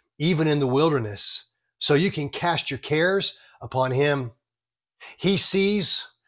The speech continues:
your struggle, and he creates a path for you so you can walk strong with him.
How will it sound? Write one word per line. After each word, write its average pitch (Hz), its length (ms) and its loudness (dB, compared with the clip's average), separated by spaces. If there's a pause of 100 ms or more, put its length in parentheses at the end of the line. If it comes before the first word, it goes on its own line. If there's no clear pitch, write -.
(140)
your 151 200 4
struggle, 131 640 2 (520)
and 147 140 4
he 175 100 2
creates 165 640 0
a 143 80 -4
path 175 640 0
for 139 100 -2
you 107 400 -8 (320)
so - 180 -2
you 135 600 2 (240)
can 123 260 -6
walk 127 480 2 (280)
strong 120 640 2 (500)
with 110 180 -4
him. 107 300 0